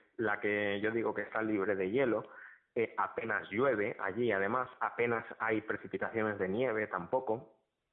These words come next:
y tenemos grandes desiertos que tienen incluso algún tipo de fauna y flora, ¿no? No es muy, bueno, muy significativa, son flores,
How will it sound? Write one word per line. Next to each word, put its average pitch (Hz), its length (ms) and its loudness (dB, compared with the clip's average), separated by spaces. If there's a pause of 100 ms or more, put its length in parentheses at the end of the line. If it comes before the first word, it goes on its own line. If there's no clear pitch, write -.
y 139 280 -6 (300)
tenemos 117 480 0 (140)
grandes 113 400 0
desiertos 123 640 2 (120)
que - 340 -2 (180)
tienen 147 440 2
incluso 117 400 0
algún 107 280 2
tipo 113 240 0
de 95 120 4
fauna 120 460 -2 (120)
y 95 120 -4
flora, 78 420 0
¿no? 120 140 -2 (400)
No 117 300 2
es 117 300 2
muy, 120 560 -2
bueno, 98 400 0
muy 120 300 2
significativa, 120 1160 2
son 107 600 -2
flores, 113 640 4